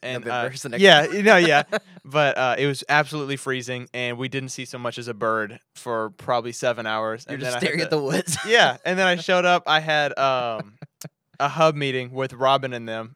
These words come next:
Speaker 1: and I was, I literally had frostbite, and I was like, <laughs>
Speaker 2: Lost a
Speaker 1: I,
Speaker 2: pinky
Speaker 1: like,
Speaker 2: toe.
Speaker 1: bone shells sitting in this room, and they're like, "It's not even cold in here." I was like, "I can't, I don't know, I can't
Speaker 2: Warm back up?
Speaker 1: get warm."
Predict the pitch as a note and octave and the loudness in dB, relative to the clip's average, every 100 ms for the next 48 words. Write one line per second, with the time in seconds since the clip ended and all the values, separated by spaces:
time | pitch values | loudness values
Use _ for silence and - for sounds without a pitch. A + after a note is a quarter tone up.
0 | - B2+ B2 B2 C3 B2+ A2+ - C3+ C#3+ | -10 -6 -4 0 0 0 -4 0 0 0
1 | D3+ D3+ D3+ C#3+ B2+ D3+ C#3 D3 C3 B2+ | -2 0 2 0 0 0 0 0 -2 -2
2 | B2+ C#3 C#3 D3+ - D#3 D#3+ D3+ C#3+ C3+ | -2 -4 -4 -6 -8 -8 -8 -10 -12 -14
3 | F3+ F3+ F3 D3+ - D#3 D3 D3 A#2 C#3 | -2 0 0 -2 -2 0 2 2 -2 0
4 | E3+ F3+ F#3 D3+ D#3+ C#3+ C#3+ E3+ D3+ D3+ | 4 4 2 -2 0 0 0 -4 -4 -6
5 | D3 B2+ C3+ D3 C3+ A#2+ B2+ _ _ _ | -8 -6 -2 -2 -2 -6 -16 _ _ _
6 | C#3 C#3 B2+ C3 C#3 - C#3 F3 F3+ D3 | -12 -8 -10 -10 -14 -10 -6 -4 -4 -4
7 | D#3+ E3+ C3+ A#2+ B2 B2+ C#3+ D3 G3+ G3 | -2 -2 -4 -8 -8 -4 -6 -2 0 2
8 | D#3 F3+ G#3+ A#3+ A#3+ D3 D#3+ F#3+ F#3 - | 2 0 2 2 4 2 0 -4 -6 -6
9 | C3 C3 D3+ D#3 D#3 F#3+ G3+ E3+ G3+ B3+ | -6 -4 -2 -2 -2 -2 -2 0 -2 -2
10 | B2 | -6